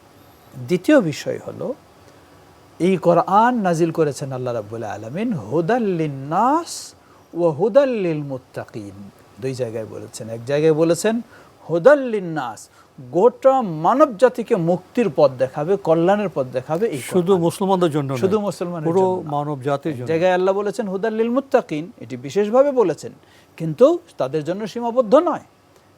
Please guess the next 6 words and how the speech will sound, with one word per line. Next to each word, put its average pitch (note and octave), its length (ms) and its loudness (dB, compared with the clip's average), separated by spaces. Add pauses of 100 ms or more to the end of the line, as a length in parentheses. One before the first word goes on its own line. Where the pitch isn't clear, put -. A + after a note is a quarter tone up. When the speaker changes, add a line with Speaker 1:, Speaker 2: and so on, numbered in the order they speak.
(320)
Speaker 1:
গোটা F3+ 360 0
মানব G3 540 2
জাতির D#3+ 340 -4
জন্য, G#2+ 320 -16 (800)
সকলের F#3 440 0
জন্য। A2+ 280 -14